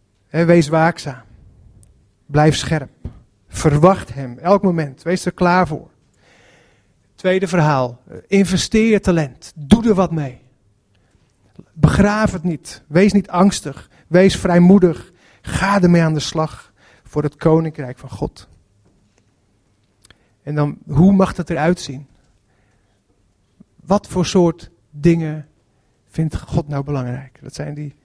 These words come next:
werken van barmhartigheid. Matthäus vijf uit de bergreden sluit Jezus af ook met een paar prachtige verzen die eigenlijk hier ook helemaal omslaan,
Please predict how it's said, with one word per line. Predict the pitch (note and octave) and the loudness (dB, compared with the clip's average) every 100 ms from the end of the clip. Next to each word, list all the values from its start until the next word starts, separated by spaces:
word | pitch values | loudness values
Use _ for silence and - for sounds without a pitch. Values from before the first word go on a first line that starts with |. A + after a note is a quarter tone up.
| _ - | _ -2
werken | C#3+ C#3 - C3+ | 0 0 -2 -6
van | C3 B2 A#2+ _ _ _ | -4 -4 -8 _ _ _
barmhartigheid. | C#3 A#2+ A#2 B2+ A#2+ - A#2+ - _ _ _ _ _ _ C3+ _ _ _ _ _ _ _ _ _ _ _ _ _ _ _ _ _ _ | -4 -2 0 -2 -4 -16 -20 -20 _ _ _ _ _ _ _ _ _ _ _ _ _ _ _ _ _ _ _ _ _ _ _ _ _
Matthäus | C3+ - D#3+ D#3+ - | -6 2 4 4 2
vijf | F3 E3+ F3 - | 4 6 4 -2
uit | D#3 D3+ | -6 -6
de | D3 | 0
bergreden | D3 F3 F3 E3+ E3+ E3 E3 D#3 _ _ _ _ _ _ _ _ _ | 2 2 2 0 2 0 -2 -6 _ _ _ _ _ _ _ _ _
sluit | - - D#3 D#3 - D#3 | -4 2 2 2 -6 2
Jezus | D#3+ F#3 E3+ D#3 | 4 4 2 0
af | F3 - - | 0 0 -2
ook | E3 F3 F3 | 0 0 0
met | E3+ E3 | -4 -4
een | D#3+ | -6
paar | E3+ D#3+ D3+ - _ _ _ _ _ _ | -2 -2 -2 -6 _ _ _ _ _ _
prachtige | - F3 - - C3 | -4 -4 -4 -14 0
verzen | D#3+ E3 C#3+ B2 _ _ | 2 2 -2 -14 _ _
die | D3 C#3 | -12 -4
eigenlijk | D3+ D3+ D3 | -2 -4 -6
hier | E3 D3+ | -2 -2
ook | B2 | 0
helemaal | D3 D#3+ D3 C#3 | 0 0 -4 -6
omslaan, | C#3+ B2+ C#3+ C#3 C#3 | -10 -10 -4 -4 -4